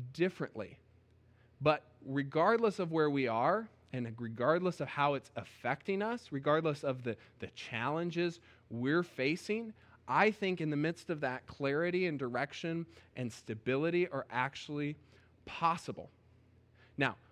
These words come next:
whenever you are in the midst of these challenging situations, whenever you're in the midst of these moments in which you, maybe you feel like you're managing a lot of plates, keeping those plates spinning, and I realize not all of us are in that boat,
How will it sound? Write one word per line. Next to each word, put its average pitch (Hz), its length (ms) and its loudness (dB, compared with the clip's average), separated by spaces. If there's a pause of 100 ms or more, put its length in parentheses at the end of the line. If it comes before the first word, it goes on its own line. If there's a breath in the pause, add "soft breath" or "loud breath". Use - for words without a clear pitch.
(140 soft breath)
whenever 214 800 2
you 196 260 4
are 180 120 6
in 180 200 0
the 170 60 2
midst 170 480 -2
of 143 260 0
these 139 220 0
challenging 143 640 -4
situations, 120 640 -4
whenever 214 240 2
you're 226 160 4
in 190 100 4
the 175 60 2
midst 160 340 0
of 139 140 0
these 135 200 0
moments 143 520 0
in 131 80 -2
which 131 220 -2
you, 131 40 -2
maybe 131 220 -2
you 127 80 0
feel 135 300 -2
like 131 220 2
you're 135 80 -2
managing 127 440 0
a 123 40 0
lot 120 240 4
of 117 100 0 (340 loud breath)
plates, 147 360 2
keeping 143 320 0
those 135 160 0
plates 135 440 -2 (120)
spinning, 156 640 -2 (220 loud breath)
and 160 80 4
I 208 60 8
realize 202 500 6
not 143 160 2
all 135 180 6
of 143 140 0
us 135 180 0
are 131 100 -2
in 131 140 0
that 156 220 -2
boat, 170 260 4